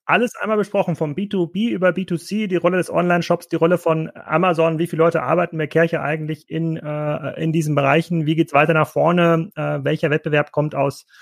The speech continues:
ähm, äh, welcher Wettbewerb kommt aus China. Ähm, jetzt muss ich mir nur noch genau angucken, äh, äh, ob mir der Hartbodenreiniger auch das Leben, ähm, erleichtert. Das werde ich mir gleich mal durchlesen, was der, was da die Kunden,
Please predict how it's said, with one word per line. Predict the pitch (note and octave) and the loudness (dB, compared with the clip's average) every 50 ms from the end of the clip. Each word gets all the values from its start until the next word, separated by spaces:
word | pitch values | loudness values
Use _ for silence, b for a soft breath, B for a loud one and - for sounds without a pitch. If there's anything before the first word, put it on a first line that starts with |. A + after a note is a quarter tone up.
| b b b b _ | b b b b _
ähm, | D3+ C#3+ C#3+ C#3+ C#3+ C3+ C#3+ | 0 0 2 2 0 -2 -4
äh, | - C#3 C3+ C3+ C3+ C3+ B2+ | -4 -6 -6 -4 -4 -2 -4
welcher | D3 C#3+ - C#3+ | -4 -2 -2 -2
Wettbewerb | D3 - - D3 D3 | -2 -2 -2 -4 -2
kommt | - D#3 D#3+ - | -2 -2 -2 -2
aus | C#3+ C#3 - | -4 -4 -4
China. | - F3 F#3+ G3 G3 G3 G3+ G3+ G3+ b b b b b _ | 0 2 4 4 6 6 4 2 0 b b b b b _
Ähm, | - D#3 D#3+ D#3+ D#3 D3+ | 2 4 4 4 4 2
jetzt | D#3 - - _ - | -2 -2 -4 _ -2
muss | E3+ D#3+ - | -2 -2 -2
ich | G#3 G3+ F#3 | -4 -2 0
mir | G3+ G3+ | 2 2
nur | F#3+ | 2
noch | F#3+ F3+ - | 2 0 0
genau | - D#3+ E3 F3 | 0 0 0 2
angucken, | F3 E3 F3 E3+ F#3 F3 - F3+ F3 E3+ E3+ | 2 0 0 0 0 -2 0 0 0 0 0
äh, | F3 E3+ E3 E3 D#3+ D#3+ D#3 - E2 D#2+ D#2+ D#2+ D#2+ D#2 E2 F2 E2+ | 0 -2 0 0 0 0 -2 -2 -2 -2 0 -2 -2 -4 -6 -8 -10
äh, | D#2+ - - - _ | -10 -12 -14 -8 _
ob | D#3+ E3+ - F3+ | -4 -4 -2 0
mir | F3 E3 | 0 2
der | D#3+ C#3+ | 2 4
Hartbodenreiniger | C3+ D3 D#3+ - - F#3 F#3 F3+ F3+ E3 D#3+ F3 F#3 F3+ F3+ F3 E3+ | 2 2 0 0 -4 -4 -4 -2 0 0 0 2 2 2 2 2 2
auch | D#3+ C#3+ | 2 2
das | - E3+ D3+ - | 0 -2 -2 2
Leben, | D#3 E3 F3 G3 G3 G3 F#3 - - | 2 2 2 2 0 0 -2 -4 -4
ähm, | E3 E3+ E3+ E3+ E3+ E3+ F3 - | -2 0 0 0 0 -2 -2 -2
erleichtert. | D#3+ D#3 D3+ D#3 D#3 F3+ - - G3+ G3+ - - - | -2 0 2 4 2 2 2 0 -2 -4 -4 -4 -4
Das | D3 - | -4 -2
werde | D#3+ D#3 | -2 -4
ich | C#3+ | -4
mir | - D#3 | -2 0
gleich | D#3 D#3 C#3+ | 0 0 0
mal | - D3+ | 0 -2
durchlesen, | C3+ D#3+ E3 - C#3+ C#3 C3 C3+ C#3 C#3 | -2 -2 -2 -2 -2 -2 0 -2 -2 -2
was | C#3 B2+ - | -2 -4 -2
der, | - C#3+ C#3 C3+ C3+ C3+ C3+ | -2 0 2 2 2 0 0
was | C3+ C3 | -2 -2
da | C3 C#3 | -2 -4
die | C3+ C3+ | -6 -4
Kunden, | - D3+ E3 E3+ D3 D3 C3 B2+ C3 | -2 0 0 2 2 0 0 -2 -4